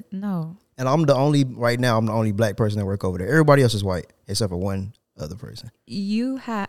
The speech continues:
Speaker 1: it, like, the more and more you talk about this, the more and more you're building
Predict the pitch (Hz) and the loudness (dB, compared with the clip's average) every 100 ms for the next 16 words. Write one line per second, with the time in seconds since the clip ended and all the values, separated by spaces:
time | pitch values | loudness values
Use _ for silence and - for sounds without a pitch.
0 | - 202 202 180 190 180 185 196 208 208 | -8 -6 -4 -4 -4 -4 -2 -2 -2 -4
1 | 214 214 - 202 - 160 156 - 156 151 | -4 -8 -8 -10 -8 -6 -6 -6 -8 -8
2 | 165 165 170 175 180 190 190 190 196 190 | -8 -6 -4 -6 -6 -8 -8 -8 -6 -4
3 | 165 170 180 170 165 175 180 175 170 | -4 -6 -10 -12 -8 -6 -6 -6 -10